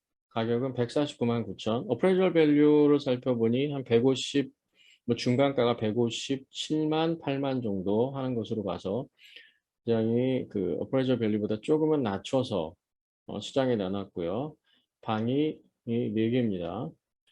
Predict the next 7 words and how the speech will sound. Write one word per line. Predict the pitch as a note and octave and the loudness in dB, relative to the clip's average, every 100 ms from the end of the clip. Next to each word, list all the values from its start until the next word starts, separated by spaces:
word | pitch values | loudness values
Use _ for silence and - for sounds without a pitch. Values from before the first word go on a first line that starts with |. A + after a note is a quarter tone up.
| _ _ | _ _
이천팔백칠십구 | B2 E3+ D#3 D#3 D3 - D#3 - - A2+ | 2 2 4 4 4 2 -2 -2 -4 -4
스퀘어핏이고요. | - A#2+ G#2+ - G#2+ - A#2 F3+ - _ _ _ | 0 -2 -2 -6 -10 -4 -2 -2 -8 _ _ _
프라이스는 | - D#3 D#3 D3+ - - C3+ B2+ | 4 6 4 0 -8 -2 0 2
스퀘어핏당 | B2+ - D3+ C#3+ B2+ A2+ | 0 0 0 2 2 2
오백이십 | A#2 C3 A#2 G#2+ - G#2+ | 2 2 0 -2 -6 -4
점 | D3+ C#3+ G#2+ | -2 0 -2
육칠이니까 | G#2 C#3 A#2 G2 F#2 A#2 F#2+ | -2 -2 0 -2 -2 -2 -2